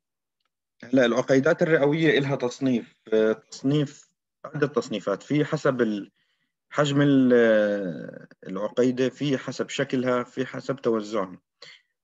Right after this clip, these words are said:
طبعًا ال-، حسب حجم العقيدات، إذا أصغر من اثنين مليمتر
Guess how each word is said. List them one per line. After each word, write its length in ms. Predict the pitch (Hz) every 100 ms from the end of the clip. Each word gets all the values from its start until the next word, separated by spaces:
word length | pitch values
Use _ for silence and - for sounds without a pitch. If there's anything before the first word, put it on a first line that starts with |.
| -
طبعًا 400 | 104 110 113 117
ال-، 680 | 113 120 117 120 120 117 110
حسب 320 | - 156 165
حجم 260 | - 165 160
العقيدات، 600 | 143 127 131 117 107 104
إذا 160 | 107
أصغر 200 | 139 151
من 80 | 156
اثنين 280 | 147 143 151
مليمتر 640 | 139 127 110 104 - 139